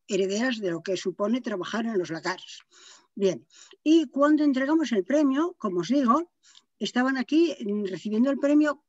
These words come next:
cuantos lo hicieron. De manera que quedó clara en la exposición de Villagra, que contaba cómo fue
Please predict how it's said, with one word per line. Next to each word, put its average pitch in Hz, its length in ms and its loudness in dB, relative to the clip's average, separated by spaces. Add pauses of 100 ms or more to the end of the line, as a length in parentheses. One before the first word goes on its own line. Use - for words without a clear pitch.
(140)
cuantos 220 500 0
lo 220 140 -4
hicieron. 196 580 -4 (480)
De 185 80 0
manera 226 360 2
que 311 260 0
quedó 202 320 -4
clara 285 460 0
en 202 140 2
la 190 80 0
exposición 254 800 -4
de 190 120 -4
Villagra, 226 520 -2
que 202 160 -10
contaba 170 420 -6
cómo 202 180 -8
fue 285 320 -2